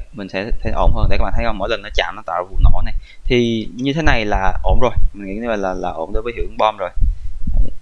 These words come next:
cho nổ thêm vài cái nữa. Một lần, hai lần, ba lần.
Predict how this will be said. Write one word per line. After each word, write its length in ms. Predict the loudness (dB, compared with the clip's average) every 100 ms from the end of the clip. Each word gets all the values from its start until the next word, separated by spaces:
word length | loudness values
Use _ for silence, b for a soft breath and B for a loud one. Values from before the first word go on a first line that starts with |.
| -8 -2
cho 80 |
nổ 160 | 0 0 0
thêm 80 | -2
vài 100 | -2
cái 120 | 2 2
nữa. 200 | 6 4 2 -4 -10 -18 -14 -14 -12 -6 0 0 0 2 2 2
Một 220 | -4 -2 -2
lần, 120 | -2 -8 -18 -20 -20 -20 -8 -6
hai 200 | -4 2
lần, 100 | 2 4 0 -2 -2 -2 0 -2
ba 140 | -6 -10
lần. 120 | -12